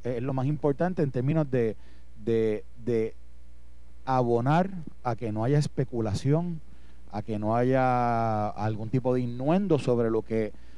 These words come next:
sobre lo que pudo o no pudo haber pasado allí. Y además aclarar las dudas que puedan haber. Y,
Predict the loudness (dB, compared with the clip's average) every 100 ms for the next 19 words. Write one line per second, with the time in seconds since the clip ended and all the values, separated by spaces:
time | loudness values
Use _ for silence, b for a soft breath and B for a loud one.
0 | B 0 2 2 0 -2 0 4 4 4
1 | 0 0 0 0 0 2 2 2 0 -4
2 | -10 b b -10 -8 -4 -2 0 2 2
3 | 2 2 2 0 2 2 2 2 0 2
4 | 4 2 0 -2 0 0 2 2 0 -4
5 | -6 -4 -2 -2 -2 -4